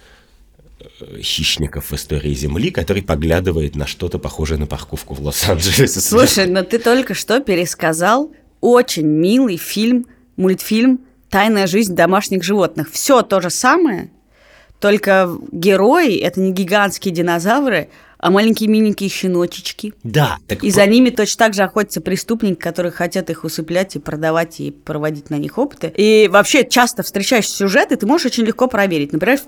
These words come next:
Speaker 2: фильм «Паддингтон». Вот «Паддингтон», он вообще мягкая игрушка или «Медведь». Мы даже толком, <laughs> как бы, не знаем,
Speaker 1: Именно.
Speaker 2: названный в честь вокзала. И очевидно, что я даже не понимаю, почему ты вообще берешься это обсуждать. Все живое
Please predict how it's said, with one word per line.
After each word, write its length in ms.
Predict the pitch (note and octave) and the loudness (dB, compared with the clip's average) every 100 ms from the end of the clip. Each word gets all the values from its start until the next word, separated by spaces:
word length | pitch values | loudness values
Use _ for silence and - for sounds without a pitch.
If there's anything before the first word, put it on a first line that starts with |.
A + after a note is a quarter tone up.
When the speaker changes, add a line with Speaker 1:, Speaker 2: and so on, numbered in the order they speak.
| - | -6
Speaker 2:
фильм 220 | A3 A#3 | -2 0
«Паддингтон». 720 | A#3 E3+ D#3+ D#3 - D#3 D3 - _ _ _ | 2 0 2 -2 -4 -8 -8 -14 _ _ _
Вот 240 | F#3+ G#3 - _ _ | -4 -4 -8 _ _
«Паддингтон», 540 | - G3+ G3+ F#3 F3+ F3 | 0 2 2 0 0 0
он 80 | A3 | 2
вообще 300 | B3 - B3 | 0 2 0
мягкая 480 | G3 G#3+ - - G3 | 2 2 0 -2 -2
игрушка 480 | G3 A3 - - F3 | 0 -2 -2 -2 -2
или 240 | F3+ G#3 | 0 0
«Медведь». 480 | G#3+ G3+ A3 G3 - | 2 2 0 0 -2
Мы 80 | F3+ | 2
даже 240 | G3 G#3 | 2 2
толком, 480 | F#3+ A3+ A#3+ F#3+ - - - | 4 2 4 -2 -2 -12 -6
<laughs> 160 | D#4+ - | -4 0
как 160 | G3+ | 0
бы, 80 | G3+ | 2
не 140 | G#3 A3+ | 0 0
знаем, 220 | A3+ G#3 | 4 6
Speaker 1:
Именно. 160 | G3 C#4 | 6 6
Speaker 2:
названный 340 | D#4 A3+ G3+ | 4 2 -2
в 40 | |
честь 260 | - A#3+ A#3 | 0 0 2
вокзала. 520 | A3 A#3 A#3 F#3 D#3 - - - - | 2 2 2 2 2 -4 -16 -20 -10
И 200 | - A3+ - | -2 0 2
очевидно, 800 | G3+ - G#3+ D#4 E4 A#3 F3+ - _ _ _ | 0 0 2 4 4 2 2 -2 _ _ _
что 420 | - - G#3 G#3 - | -14 -4 2 4 4
я 160 | G3+ | 2
даже 200 | A3 A#3+ | 4 6
не 80 | C4 | 4
понимаю, 340 | C4 A#3+ D4 D#4+ | 4 4 4 2
почему 440 | A#3 - A3 C#4+ | 0 2 4 4
ты 180 | C#4+ A#3 | 4 2
вообще 300 | G3+ G3 C4+ | 2 2 0
берешься 420 | A3 A#3 A3+ B3+ | 2 4 2 -2
это 100 | G3+ | -4
обсуждать. 480 | G#3 - A#3+ G#3 D3+ - - - - | -4 -4 0 2 0 -4 -20 -20 -16
Все 280 | - D4 C4 | -2 2 4
живое 600 | F#3 G3 B3+ G#4 C4 | 4 2 2 4 2